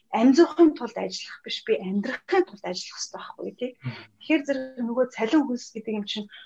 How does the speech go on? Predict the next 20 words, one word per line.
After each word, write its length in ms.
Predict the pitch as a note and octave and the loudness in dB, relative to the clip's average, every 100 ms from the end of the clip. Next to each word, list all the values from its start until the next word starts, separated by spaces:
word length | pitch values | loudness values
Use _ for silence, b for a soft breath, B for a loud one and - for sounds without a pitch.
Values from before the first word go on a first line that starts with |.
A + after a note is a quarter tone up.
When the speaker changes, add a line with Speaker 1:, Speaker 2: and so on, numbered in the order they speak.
| B | B
Speaker 1:
угаасаа 520 | G#3 G3 D4 C#4+ D4+ D4 - _ _ - | -8 2 2 2 0 0 -2 _ _ -2
хүнд 280 | C4 C4+ - - - | 2 2 0 -14 -4
амь 240 | A#3+ B3 | 2 2
зуух 220 | B3+ C4 - _ _ - | 4 0 0 _ _ 2
хойно, 240 | A3+ A#3+ - - - - | 4 4 -4 -12 -18 -18
хо-, 320 | - C#4+ A3 | -8 -2 -2
нөгөө 280 | - A#3 A#3+ A#3 F#3+ | 0 2 4 2 0
байн 260 | B3+ D#4+ E4+ | 6 8 8
гур 160 | A#3 A#3+ | 6 0
тормоогоор 480 | - A#3+ A#3 A3+ A3+ A3 | -4 -4 0 0 0 -2
хо-, 320 | - G#3+ G#3 | 0 0 0
хой 200 | A3+ A3+ | 0 0
тормо-, 320 | A3+ G#3+ G#3 - - - | 0 -6 -4 -6 -6 -2
ур 140 | - | -4
тормоогоор 420 | A#3+ A3+ G#3+ G#3 G#3+ | -2 -4 2 2 4
хой 180 | A3 A3 | 4 2
тормоогоо 420 | A3 G#3 G#3 G3+ | 2 -6 -4 -4
нөхөн 280 | G3+ - G3+ | -6 -10 -8
гэдэг 200 | F#3+ F#3+ | -6 -8
үг, 120 | F#3 | -10